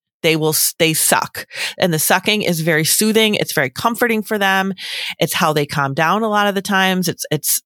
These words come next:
you know, how they self-soothe by sucking. Um, but if you put a bottle in their mouth and they suck it down like they're starving to death, it's because it's a reflex and they can't help it.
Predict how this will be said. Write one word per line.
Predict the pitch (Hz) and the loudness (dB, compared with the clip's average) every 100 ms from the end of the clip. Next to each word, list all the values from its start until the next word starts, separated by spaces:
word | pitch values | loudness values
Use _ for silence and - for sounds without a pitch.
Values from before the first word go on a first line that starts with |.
| - | -4
you | 175 | 0
know, | 147 | 0
how | 139 165 156 | 0 0 2
they | 156 143 143 | 2 0 -2
self-soothe | - - 190 202 - 240 240 233 226 | -2 0 0 0 0 2 4 2 2
by | 214 208 | 0 0
sucking. | - 202 208 202 196 202 - - - - - - 170 | 0 0 0 2 0 -2 -6 -10 -8 -6 -8 -8 -2
Um, | 147 143 143 139 _ _ _ _ _ _ _ _ _ _ _ _ _ - | 0 0 -4 -8 _ _ _ _ _ _ _ _ _ _ _ _ _ -2
but | 185 170 | 0 0
if | - | -2
you | |
put | 160 220 233 | -4 -2 0
a | |
bottle | 233 220 214 | 2 2 2
in | 214 | 0
their | 208 | 0
mouth | 202 190 190 190 - - _ | 2 2 2 0 -4 -16 _
and | 165 | -2
they | 147 143 | 2 2
suck | - 170 - | 2 2 0
it | 233 | 0
down | 170 156 151 151 160 - | 2 2 2 2 0 0
like | 151 156 | -2 0
they're | 160 | 0
starving | 147 - 156 151 147 147 | 2 0 0 0 -2 -4
to | 147 | 0
death, | 127 110 - - - _ _ _ _ _ _ _ _ - | 2 0 -2 -12 -16 _ _ _ _ _ _ _ _ -4
it's | 160 165 | -2 0
because | 175 - 175 160 | -2 -2 0 0
it's | 175 160 | 0 0
a | 160 | 0
reflex | 147 151 - 143 - | 2 0 2 0 0
and | 147 | 0
they | 139 | 0
can't | 127 - - | -2 -4 -4
help | - - | -2 -2
it. | - - - - | -2 -4 -4 -6